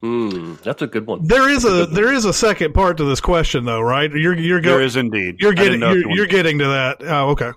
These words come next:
Speaker 3: As a follow-up, what's a show or film that pissed you off by blindsiding you with something you didn't like seeing, thus ruining any enjoyment you may have had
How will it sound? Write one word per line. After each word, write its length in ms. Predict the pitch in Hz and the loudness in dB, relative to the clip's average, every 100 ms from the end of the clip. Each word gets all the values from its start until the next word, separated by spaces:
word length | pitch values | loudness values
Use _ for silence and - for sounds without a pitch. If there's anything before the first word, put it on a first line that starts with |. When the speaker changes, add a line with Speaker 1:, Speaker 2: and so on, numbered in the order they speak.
| - | -4
Speaker 3:
As 200 | 143 143 | -2 -2
a 60 | |
follow-up, 540 | - 147 117 104 117 127 | -2 0 0 0 -2 -2
what's 240 | 127 160 | -4 -4
a 60 | 170 | -6
show 280 | - 165 143 | 0 0 2
or 220 | 139 120 | 0 -2
film 300 | 135 123 120 | -2 -2 -2
that 140 | 117 | -4
pissed 240 | - 117 - | -6 -8 -4
you 120 | 107 | 0
off 320 | 180 123 123 | 2 0 -2
by 120 | 113 | -4
blindsiding 720 | 101 110 160 202 151 120 101 95 | -4 -2 -2 -2 -4 -4 -4 -4
you 140 | 95 | -6
with 120 | 95 | -8
something 340 | - 117 107 104 | -6 -6 -6 -6
you 140 | 113 | -6
didn't 400 | 113 180 294 - | -2 -2 -2 -6
like 240 | 104 85 - | -8 -8 -8
seeing, 420 | 107 90 82 87 _ - _ _ 117 | -8 -8 -8 -14 _ -20 _ _ -4
thus 220 | 143 - | -4 0
ruining 600 | 135 135 120 117 117 117 | 0 0 0 0 -2 -4
any 200 | 120 113 | -4 -2
enjoyment 520 | 110 101 110 107 107 | -2 -2 -2 -2 -4
you 120 | 104 | -6
may 140 | 98 101 | -4 -6
have 120 | 90 | -6
had 320 | 98 92 90 | -6 -6 -8